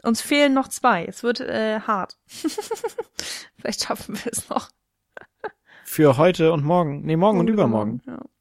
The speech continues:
Speaker 1: Aber morgen ist er noch auf dem Konzert.
Speaker 2: Hm.
Speaker 1: Egal, wir schauen mal. Vielleicht kriegen wir die acht Japano-Filme noch voll. Ansonsten sind wir nächstes Jahr wieder dabei. Ähm, und die nächste Aktion ist bestimmt nicht fern.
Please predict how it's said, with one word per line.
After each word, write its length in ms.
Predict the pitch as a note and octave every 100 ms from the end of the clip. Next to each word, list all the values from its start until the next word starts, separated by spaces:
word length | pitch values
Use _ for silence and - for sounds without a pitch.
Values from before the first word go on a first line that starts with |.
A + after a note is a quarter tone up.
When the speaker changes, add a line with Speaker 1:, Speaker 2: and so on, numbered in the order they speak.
| -
Speaker 1:
Aber 200 | A3 A3
morgen 260 | A3 A#3
ist 80 | A#3+
er 60 | A3+
noch 140 | A3+
auf 120 | A3+
dem 80 | A3+
Konzert. 460 | A3+ G#3+ - - G#3
Speaker 2:
Hm. 180 | B2 - -
Speaker 1:
Egal, 340 | B3+ A#3+ F3 -
wir 100 | A#3+
schauen 280 | C4 C4 C#4
mal. 260 | C#4 C4+ C#4+
Vielleicht 340 | B3 A#3 A#3
kriegen 220 | C4 A#3+
wir 80 | A3
die 220 | A3 G#3+
acht 220 | - A3
Japano-Filme 680 | A#3 G#3+ - A3 A3 G#3+ G#3
noch 100 | G3+
voll. 280 | G3 G#3 G#3
Ansonsten 480 | G#3+ G3+ G3 G3+ G3+
sind 100 | G3
wir 60 | G3
nächstes 300 | G3+ G#3 G#3
Jahr 80 | G3+
wieder 140 | G3
dabei. 360 | F#3+ F#3 F#3 G3 - - - - -
Ähm, 680 | B3 C4+ C#4 D4 D4 D4 D4+ _ _ _ _ _ _ - -
und 140 | B3+ B3+
die 80 | C4
nächste 280 | C4+ -
Aktion 360 | D4+ - D4 C#4
ist 100 | C#4
bestimmt 340 | - - C4+
nicht 160 | C4 -
fern. 280 | - C4 F#3+